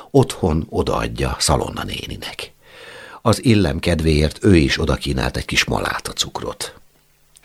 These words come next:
Az lehet, hogy Robinson nem szerette a tubákot, de új ismerősének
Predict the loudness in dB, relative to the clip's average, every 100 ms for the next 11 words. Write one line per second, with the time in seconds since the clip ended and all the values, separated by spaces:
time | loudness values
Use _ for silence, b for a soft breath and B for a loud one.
0 | B B B B 0 4 6 6 4 4
1 | 6 6 6 4 4 4 4 2 2 0
2 | 2 2 2 2 2 -2 0 0 2 4
3 | 4 4 0 2 4 4 6 4 4